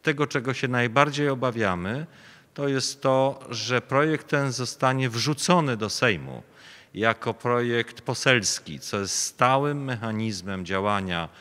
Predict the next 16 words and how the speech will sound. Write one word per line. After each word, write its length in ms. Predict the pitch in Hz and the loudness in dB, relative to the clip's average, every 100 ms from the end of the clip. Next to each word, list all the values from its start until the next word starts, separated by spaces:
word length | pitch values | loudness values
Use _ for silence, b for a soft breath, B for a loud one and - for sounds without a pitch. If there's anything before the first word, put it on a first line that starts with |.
| B B - | B B -6
e, 360 | 87 87 87 | -2 0 -2
Prawa 380 | 82 104 98 104 | -2 0 2 2
i 40 | 90 | 0
Sprawiedliwości 840 | - 90 78 76 95 113 - 170 | -4 -6 -6 -6 -4 -4 -4 -8
w 40 | |
momencie, 340 | 139 131 127 127 | -6 -6 -6 -6
kiedy 240 | 139 123 | -6 -6
chce 400 | - - 127 123 B B B B - | -8 0 2 2 B B B B 2
przeforsować 920 | - 180 165 160 143 - 170 147 131 | 6 6 6 2 2 0 2 2 2
na 120 | 131 | 0
siłę 360 | - 139 135 123 | 0 -2 0 2
jakiś, 540 | 117 - 113 110 - B B B - | 2 0 -6 -6 -8 B B B -8
mm, 520 | 110 113 113 110 110 | -2 0 0 0 -2
e, 260 | 95 110 107 | 2 2 2
projekt, 540 | - 123 190 196 - - | 0 2 4 2 -2 2
równocześnie, 1000 | 156 135 139 131 - 196 - 139 139 | 2 2 -2 0 0 0 -2 0 0